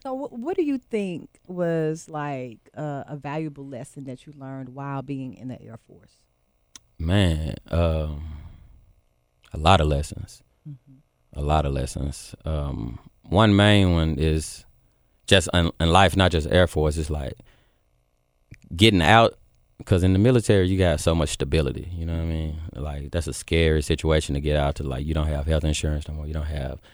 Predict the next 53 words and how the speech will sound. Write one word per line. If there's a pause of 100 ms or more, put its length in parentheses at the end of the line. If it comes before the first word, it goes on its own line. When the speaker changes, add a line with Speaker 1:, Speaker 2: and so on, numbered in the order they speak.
(160)
Speaker 2:
you
get,
they're
not
paying
you
for
food
and
everything.
So
it
really, (520)
it
really, (600)
it
taught,
first, (140)
first
it
taught
me
to,
like,
it's
not
how
much
money
you
can
make,
it's
how
much
money
you
can
save,
you
know
what
I'm
saying?
So
that's
the
most
valuable
lesson
I
done
learned